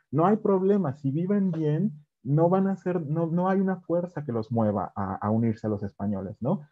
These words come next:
Pero como hay un problema, existe un problema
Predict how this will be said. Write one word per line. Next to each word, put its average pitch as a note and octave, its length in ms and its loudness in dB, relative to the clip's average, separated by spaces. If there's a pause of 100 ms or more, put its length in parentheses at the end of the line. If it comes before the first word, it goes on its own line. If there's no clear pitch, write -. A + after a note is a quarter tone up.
(180)
Pero A#2 260 6
como A2+ 280 2
hay E3 120 2
un G3+ 140 4
problema, C3 640 -2 (140)
existe E3 560 -4
un E3+ 100 0
problema A#2+ 560 0